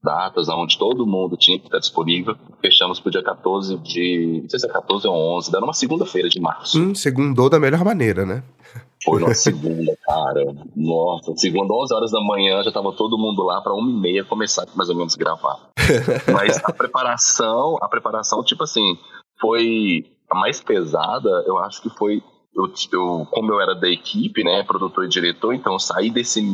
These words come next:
Speaker 1: me-, desse meio campo e me coloquei na posição de modelo,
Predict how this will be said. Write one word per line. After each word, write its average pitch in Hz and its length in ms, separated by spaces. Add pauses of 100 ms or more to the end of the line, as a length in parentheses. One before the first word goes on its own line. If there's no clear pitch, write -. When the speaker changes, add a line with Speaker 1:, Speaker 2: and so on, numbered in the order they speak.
(160)
Speaker 1:
me-, 85 160
desse 82 320
meio 82 220
campo 92 580 (680)
e 98 380
me 101 80
coloquei 101 400
na 101 80
posição 92 560
de 87 220
modelo, 90 720